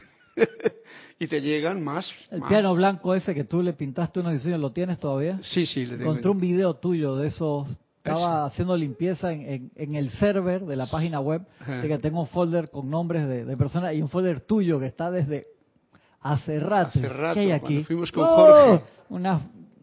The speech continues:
Speaker 2: unas cosas que todavía he hecho para Lady Nada y otras canciones, sales con una camisa naranja y con un piano blanco tocando y unas pinturas y que, "Mira, este
Speaker 1: Ah,
Speaker 2: voy a
Speaker 1: sí.
Speaker 2: bajarlo cuando
Speaker 1: Estaba,
Speaker 2: salga".
Speaker 1: eh, la llama triple pintada en el piano,
Speaker 2: Es,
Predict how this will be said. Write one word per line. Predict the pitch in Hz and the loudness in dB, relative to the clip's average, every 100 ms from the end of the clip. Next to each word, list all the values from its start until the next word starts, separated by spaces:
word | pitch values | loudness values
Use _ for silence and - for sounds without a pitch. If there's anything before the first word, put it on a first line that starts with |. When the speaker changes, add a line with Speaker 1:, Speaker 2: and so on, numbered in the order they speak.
| - | -10
Speaker 2:
unas | 170 170 | -6 -4
cosas | 170 175 180 | -4 -2 -2
que | 156 | -2
todavía | 160 160 165 | 0 0 0
he | |
hecho | 160 165 | 0 -2
para | 147 139 | -2 -2
Lady | 147 143 135 139 | 0 -2 -2 -4
Nada | 143 196 196 175 143 | -4 -2 -2 0 0
y | |
otras | 151 - 151 | -2 -4 -8
canciones, | 151 131 - 180 147 | -8 -8 -4 -4 -2
sales | 170 151 | -4 -4
con | |
una | 160 | -6
camisa | 156 139 147 165 | -4 -6 -6 -8
naranja | 131 131 175 143 | -6 -4 -4 -4
y | 160 | -6
con | 156 | -8
un | 135 | -6
piano | 160 156 | -6 -4
blanco | 131 165 156 | -6 -6 -8
tocando | - 123 - 175 143 | -8 -10 -10 -8 -6
y | |
unas | 135 143 | -6 -8
pinturas | - 127 117 190 175 | -8 -12 -6 -4 -2
y | 175 | -4
que, | 170 | -6
"Mira, | 175 185 | -10 -12
este | 190 175 | -12 -12
Speaker 1:
Ah, | 170 | -10
Speaker 2:
voy | 165 | -6
a | 185 | -4
Speaker 1:
sí. | |
Speaker 2:
bajarlo | 180 156 180 175 | -2 -2 -2 -4
cuando | 151 151 156 | -4 -4 -2
Speaker 1:
Estaba, | 123 151 175 | 0 2 4
Speaker 2:
salga". | 170 165 | 4 2
Speaker 1:
eh, | 165 | 0
la | 147 | 0
llama | 147 151 147 | 0 0 -2
triple | - 151 185 170 151 | -2 -2 -2 -2 -2
pintada | 131 113 139 143 | -4 -2 -2 -2
en | |
el | 131 | -4
piano, | 135 127 135 - | -4 -4 0 4
Speaker 2:
Es, | 185 196 | 6 6